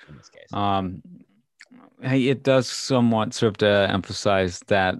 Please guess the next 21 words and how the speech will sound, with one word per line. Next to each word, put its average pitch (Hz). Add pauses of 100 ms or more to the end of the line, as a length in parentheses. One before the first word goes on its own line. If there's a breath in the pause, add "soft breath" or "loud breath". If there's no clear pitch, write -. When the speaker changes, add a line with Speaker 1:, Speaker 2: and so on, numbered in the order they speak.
(480)
Speaker 2:
theme 98
of 87 (800 soft breath)
cynicism 104 (680 loud breath)
woven 101
into 92
the 95 (240)
adventure, 90 (800 soft breath)
um, 95 (720 soft breath)
the, -
the, 110
these 107
sorts 98
of 90
adventures 90 (560)
as 95
they're 90 (100)
undertaken 90
by 87 (600 soft breath)
these 98
wealthy 98
industrialists 92